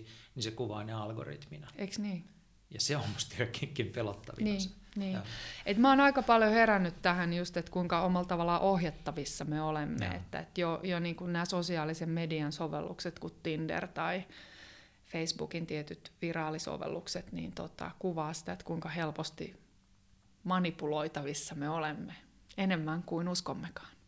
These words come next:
Speaker 1: Ja viimeinen kysymys, elikkä kun kaiken jälkeen vietät hyvän viikonlopun Suomessa, niin missä sen vietät ja mitä sitten tapahtuu?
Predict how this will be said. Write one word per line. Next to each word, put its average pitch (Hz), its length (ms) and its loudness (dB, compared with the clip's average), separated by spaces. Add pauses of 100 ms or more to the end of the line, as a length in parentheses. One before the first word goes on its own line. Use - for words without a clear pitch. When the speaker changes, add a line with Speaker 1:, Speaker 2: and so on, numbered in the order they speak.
(380)
Speaker 1:
Ja 123 180 4
viimeinen 104 600 0
kysymys, 113 540 0
elikkä - 460 -8 (680)
kun 123 220 0
kaiken 151 340 6
jälkeen 123 520 4
vietät 120 540 -2 (380)
hyvän 113 420 6
viikonlopun 120 760 -4
Suomessa, - 840 0 (520)
niin 107 140 -2
missä 123 360 4
sen 101 200 -2
vietät 110 380 -8 (280)
ja 113 80 -4
mitä 120 180 0
sitten 113 360 -6
tapahtuu? - 540 -8